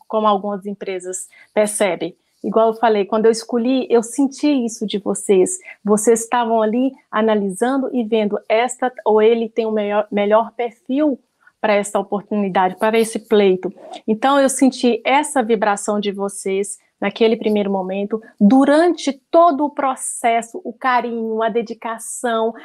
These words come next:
a compreensão, porque tem pro-, tem coisas que a gente não saberia como responder sozinho.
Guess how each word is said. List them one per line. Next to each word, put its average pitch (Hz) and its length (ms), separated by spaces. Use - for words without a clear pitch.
a 220 480
compreensão, 247 760
porque 226 240
tem 233 340
pro-, 247 180
tem 240 160
coisas 220 420
que - 100
a 233 40
gente 220 340
não 220 120
saberia 220 640
como 220 200
responder 208 460
sozinho. 214 400